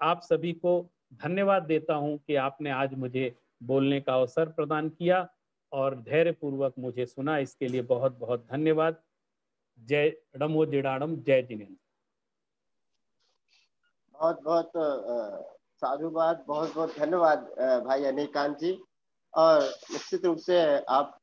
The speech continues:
Speaker 2: अ, हम सबके लिए आपने जो उपलब्धियां प्राप्त की है, हम लोग आपको अपना, अ, एक आदर्श मानते हैं, क्योंकि आपने बहुत साधना की है, उसका सुख की साधना की है,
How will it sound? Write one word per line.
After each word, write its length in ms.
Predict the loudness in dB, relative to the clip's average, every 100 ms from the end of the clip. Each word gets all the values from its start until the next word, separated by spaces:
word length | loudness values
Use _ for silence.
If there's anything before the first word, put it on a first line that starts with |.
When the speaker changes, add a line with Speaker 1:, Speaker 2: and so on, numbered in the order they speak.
| -4
Speaker 2:
अ, 880 | 0 2 0 -2 -4 -4 -6 -2 0
हम 120 | 0
सबके 640 | 2 -2 0 0 2 2 -2 -14 -10 0
लिए 400 | 2 4 2 0
आपने 380 | -2 0 -2
जो 100 | -2
उपलब्धियां 680 | -2 0 -2 0 2 4 4
प्राप्त 420 | 2 0 0 0
की 220 | _ -4
है, 200 | 0 0
हम 300 | 0 -2 -4
लोग 200 | -2 0
आपको 380 | 2 0 0 -2
अपना, 380 | 0 0 2 2 -4 _ _ -2
अ, 40 |
एक 560 | -2 2 0 0 -4 4
आदर्श 340 | 4 4 2 2
मानते 400 | 2 2 0 -2
हैं, 160 | -4 -6 -12 -4
क्योंकि 240 | -2 4
आपने 460 | 4 4 2 2 0
बहुत 400 | -2 -6 -6 2
साधना 420 | 4 4 4 2
की 280 | 2 -2 -2
है, 100 | -4 -10 -12
उसका 520 | -12 _ 2 4 2
सुख 240 | -4 -8 -6
की 120 | -2 0
साधना 460 | 2 0 2 0
की 220 | 0 -2
है, 240 | -2 -2